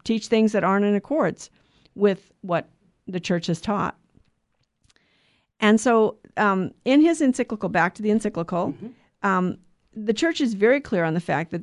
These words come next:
Speaker 1: that the scriptures are inspired
Speaker 2: Mm-hmm.
Speaker 1: by God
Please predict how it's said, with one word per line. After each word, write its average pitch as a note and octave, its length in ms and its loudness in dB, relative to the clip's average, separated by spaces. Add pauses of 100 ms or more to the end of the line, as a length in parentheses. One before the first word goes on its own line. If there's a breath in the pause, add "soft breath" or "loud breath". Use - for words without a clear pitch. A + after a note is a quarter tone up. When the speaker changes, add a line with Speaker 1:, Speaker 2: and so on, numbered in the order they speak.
(120)
Speaker 1:
that F3 380 -4
the F3+ 100 -8
scriptures G#3 360 -4
are F3+ 180 2
inspired F#3 640 -4 (240)
Speaker 2:
Mm-hmm. E3 160 -12 (180)
Speaker 1:
by F3 160 -2
God F#3+ 360 -2